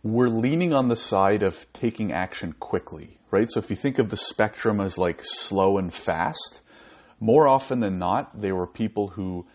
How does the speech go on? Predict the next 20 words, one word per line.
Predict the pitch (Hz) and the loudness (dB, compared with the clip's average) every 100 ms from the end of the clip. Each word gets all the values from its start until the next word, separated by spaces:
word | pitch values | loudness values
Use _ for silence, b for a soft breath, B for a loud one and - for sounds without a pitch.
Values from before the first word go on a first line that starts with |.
| b b | b b
took | - 131 - | -4 -4 0
action | 98 104 - 107 | 0 0 -2 -4
sooner | 95 - 117 101 95 | -4 -2 -2 -2 0
rather | 90 90 | 0 -2
than | 87 82 | -4 -8
later, | 80 - - - | -8 -8 -12 -4
right? | 95 123 | -2 -2
So | 123 | -4
if | 107 | -4
you | 107 | -4
think | 147 | -2
about | 143 131 | 0 0
the | 117 | -2
first | - 120 - | -2 -2 -2
two | - 110 | -2 0
steps, | - 139 - - - - | 2 2 0 -12 -12 -6
<clears throat> | 143 104 - _ _ _ | -4 -4 -8 _ _ _
number | 98 120 123 | 0 2 2
one | 90 101 107 95 113 B B B B - | 2 2 2 0 -6 B B B B -6
is | 98 92 90 - | -2 -2 -4 -10